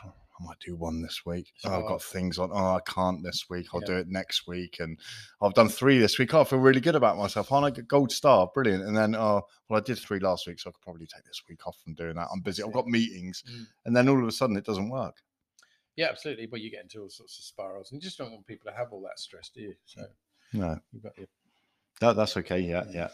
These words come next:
Speaker 1: No, we've got plenty of,
Speaker 2: Got
Speaker 1: plenty
Speaker 2: juice.
Speaker 1: of battery. Yeah, yeah.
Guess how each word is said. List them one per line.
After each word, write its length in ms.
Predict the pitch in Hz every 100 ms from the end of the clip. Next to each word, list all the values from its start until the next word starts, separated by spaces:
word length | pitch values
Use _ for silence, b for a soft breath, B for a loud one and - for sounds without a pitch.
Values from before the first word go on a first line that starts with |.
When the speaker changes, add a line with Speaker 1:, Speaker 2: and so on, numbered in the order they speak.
| 85
Speaker 1:
No, 100 | 82
we've 80 |
got 140 | 80 -
plenty 240 | 90 78
of, 100 | 82 - b b b
Speaker 2:
Got 80 | -
Speaker 1:
plenty 260 | 120 117 110
Speaker 2:
juice. 160 | 101 87
Speaker 1:
of 60 |
battery. 520 | 98 92 - 95 98
Yeah, 220 | 101 101 107
yeah. 280 | 101 101 104